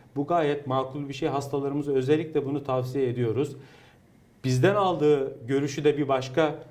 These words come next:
e, meslektaşımıza konsülte etmeleri ya da ba-, başka yerden aldıkları bilgileri bizimle paylaşmaları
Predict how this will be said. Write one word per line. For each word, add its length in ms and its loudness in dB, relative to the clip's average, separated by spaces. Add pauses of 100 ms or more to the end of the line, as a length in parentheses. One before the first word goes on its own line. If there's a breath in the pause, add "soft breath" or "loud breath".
(320)
e, 320 0
meslektaşımıza 800 0
konsülte 460 0
etmeleri 480 -2
ya 140 4
da 60 0
ba-, 280 -4
başka 280 -4
yerden 240 0
aldıkları 480 -4
bilgileri 420 -2
bizimle 340 0
paylaşmaları 760 -2